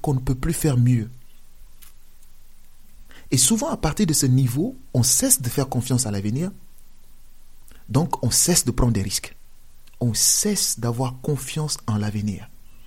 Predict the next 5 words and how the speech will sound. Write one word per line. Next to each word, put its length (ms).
Et 160
durant 340
nos 140
cours 200
d'histoire, 480